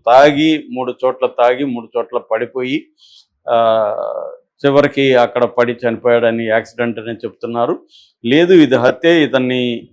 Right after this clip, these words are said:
ముందుగానే హత్య చేసేసి అతని రూపంలో వేరే వా-, వ్యక్తులను పెట్టి కావాలనే కెమెరాలు ఉన్న సీసీటీవీలు ఉన్న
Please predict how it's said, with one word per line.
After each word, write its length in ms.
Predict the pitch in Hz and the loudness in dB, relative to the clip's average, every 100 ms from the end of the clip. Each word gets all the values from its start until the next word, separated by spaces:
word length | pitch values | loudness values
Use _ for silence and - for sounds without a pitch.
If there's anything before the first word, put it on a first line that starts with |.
| 120 | -10
ముందుగానే 420 | 113 131 147 151 | -4 0 2 4
హత్య 220 | 135 151 | 4 2
చేసేసి 560 | 143 143 135 139 - 202 | 2 2 0 -2 -2 -2
అతని 380 | - 135 139 135 | 0 0 0 0
రూపంలో 420 | 139 131 131 131 | 0 0 2 2
వేరే 440 | 123 123 127 123 | 4 6 6 6
వా-, 340 | 120 120 123 120 | 4 2 2 0
వ్యక్తులను 400 | 123 - 135 123 | -6 -6 -6 -4
పెట్టి 300 | 120 - 165 | -6 -6 -2
కావాలనే 680 | 127 127 131 131 127 123 113 _ _ - _ _ | 2 4 4 0 -2 -6 -10 _ _ -20 _ _
కెమెరాలు 400 | 135 143 156 147 | 2 6 6 6
ఉన్న 200 | 139 127 | 4 0
సీసీటీవీలు 680 | 127 160 151 160 147 143 135 | 0 2 2 2 2 2 2
ఉన్న 220 | 127 127 | 0 -2